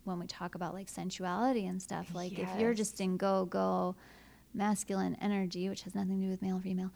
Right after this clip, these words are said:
Speaker 1: Um, <laughs>
Speaker 2: Yeah.
Speaker 1: um, and then you get home and you've been in that energy the whole time 'cause you're this entrepreneur and you're go, go, go, to then be very receptive and in your other energy to create that polarity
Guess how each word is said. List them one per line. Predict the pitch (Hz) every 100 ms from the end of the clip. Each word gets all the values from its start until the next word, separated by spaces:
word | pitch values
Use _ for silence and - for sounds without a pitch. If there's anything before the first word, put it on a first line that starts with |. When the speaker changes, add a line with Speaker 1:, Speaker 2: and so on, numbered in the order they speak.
| - - -
Speaker 1:
Um, | 220 208 202
<laughs> | 311 302 269 285 - -
Speaker 2:
Yeah. | 233 175 214
Speaker 1:
um, | 233 202 - 202 - - - - - -
and | 214
then | 202 196
you | 180
get | 190
home | 196 - 277 269 208 190
and | 196
you've | 190
been | 190 196
in | 190
that | 190 -
energy | 240 277 254 220
the | 185
whole | 185 185
time | 190 190
'cause | 190 185
you're |
this | 180 -
entrepreneur | 214 190 190 233 262
and | 202
you're | 185
go, | 180 190
go, | 185
go, | 185 262 262 196 190 - - - - - - - - -
to | - 226
then | 202 214 214
be | 208 190
very | 185 202 202
receptive | 190 196 202 226 233 - 208 190 190 196 202 208 -
and | - 196
in | - 196
your | 190 165
other | - 233 262 247
energy | 190 185 180 180 185
to | - 185 190
create | - - 190
that | - -
polarity | - 180 190 226 254 202 175 196 226